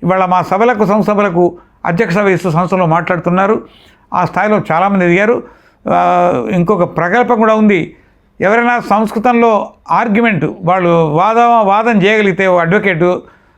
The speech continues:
వారు సంస్థల్లో నిర్ణయం ఇవ్వడానికి కూడా సిద్ధంగా ఉన్నారని కూడా ప్రకటించినారు వారు. ఇటీవల ఇంకొక జడ్జి మాధవీలత గారు కూడాను ఎవరైనా సంస్థల్లో వారు వాదించే వాళ్ళు తయారైపోతే ఈ లోపల నేను కూడా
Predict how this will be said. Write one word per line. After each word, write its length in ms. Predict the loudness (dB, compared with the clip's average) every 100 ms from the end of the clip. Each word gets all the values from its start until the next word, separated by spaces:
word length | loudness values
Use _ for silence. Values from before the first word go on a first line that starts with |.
| _ _ _
వారు 240 | -2 0 0
సంస్థల్లో 680 | 0 0 0 2 2 0 -2 -2
నిర్ణయం 260 | 0 2
ఇవ్వడానికి 320 | 2 0 0
కూడా 100 | 0
సిద్ధంగా 380 | 0 0 0 2
ఉన్నారని 240 | 2 2 0
కూడా 100 | 0
ప్రకటించినారు 640 | -2 -2 -2 -2 0 0
వారు. 360 | 2 2 0 -4 -16 -20 _ _ -6
ఇటీవల 320 | -2 2 2
ఇంకొక 500 | 2 0 0 0 0
జడ్జి 360 | 0 -2 0 0
మాధవీలత 500 | 0 0 0 0 0
గారు 200 | 0 2
కూడాను 400 | 2 0 -2 -4 -10 _ _ -2
ఎవరైనా 340 | 0 0 0
సంస్థల్లో 640 | 0 0 0 0 2 0 -2 -10 _ -2
వారు 320 | 0 2 2 2 2 2
వాదించే 500 | 2 0 0 0 0
వాళ్ళు 180 | 0 0
తయారైపోతే 760 | 0 0 -2 0 0 -2 -4
ఈ 120 | -2 0
లోపల 240 | 0 0
నేను 220 | 0 2
కూడా 320 | 2 2 0